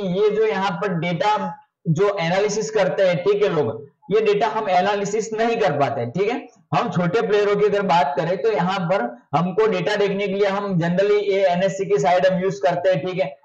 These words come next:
फिर उसको बार बार यहाँ पर हम रिफ्रेश करते रहते हैं कि भैया यहाँ पर Nifty का क्या सीन हुआ, बैंक Nifty का क्या है, लेकिन प्रीवियस यहाँ पर पता नहीं चलता। देखिए यहाँ पर अगर मैं बताऊँ तो यहाँ पर फ़ोर्टी एट थाउजेंड यहाँ पर कॉल राइटर है, ठीक है,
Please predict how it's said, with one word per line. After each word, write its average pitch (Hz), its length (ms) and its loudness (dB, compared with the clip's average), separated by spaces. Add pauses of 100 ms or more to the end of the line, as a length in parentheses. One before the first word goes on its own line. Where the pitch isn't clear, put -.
फिर 180 120 -2
उसको 196 240 0
बार 180 220 4
बार 185 180 4
यहाँ 180 200 4
पर 185 140 2
हम 175 120 0
रिफ्रेश 170 380 0
करते 180 260 0
रहते 175 200 -2
हैं 170 60 -2
कि 165 100 -2
भैया 170 220 0
यहाँ 170 200 2
पर 170 220 -2
Nifty 165 280 -8
का 175 100 2
क्या 170 240 -2
सीन 175 220 -2
हुआ, 165 260 0 (380)
बैंक 175 160 -2
Nifty 175 340 -4
का 175 100 2
क्या 175 140 2
है, 180 140 4
लेकिन 208 260 0
प्रीवियस 233 360 -2
यहाँ 233 140 0
पर 220 160 2
पता 196 140 0
नहीं 196 180 -2
चलता। 131 340 -2 (220)
देखिए 135 340 -6 (220)
यहाँ 165 220 0
पर 214 160 -2
अगर 214 120 0
मैं 214 100 -4
बताऊँ 196 340 2
तो 202 100 0
यहाँ 185 260 2
पर 214 180 -4
फ़ोर्टी 185 280 0
एट 190 200 2
थाउजेंड 185 240 2
यहाँ 180 160 2
पर 180 160 0
कॉल 156 200 -2
राइटर 131 320 0
है, 131 80 -4
ठीक 196 180 2
है, 220 60 0